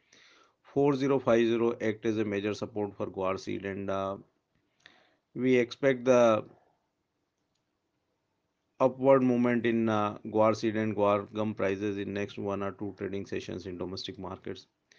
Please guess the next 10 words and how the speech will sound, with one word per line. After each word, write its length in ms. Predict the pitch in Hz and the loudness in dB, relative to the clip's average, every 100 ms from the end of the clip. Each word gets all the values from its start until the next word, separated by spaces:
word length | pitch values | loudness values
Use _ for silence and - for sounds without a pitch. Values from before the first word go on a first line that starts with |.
| _ _ _ _ | _ _ _ _
In 200 | 135 135 127 | 2 2 4
spices 420 | 139 139 147 143 | 4 4 2 0
complex, 500 | 131 123 127 120 127 | 0 2 2 2 0
we 200 | 120 120 | 0 2
have 160 | 117 | 2
seen 200 | 113 123 | 0 -4
some 240 | 113 117 107 | -2 -4 -2
gains 320 | 107 110 113 | -2 -2 -4
in, 240 | 110 107 | -4 -4
uh, 280 | 104 104 104 | -4 -4 -6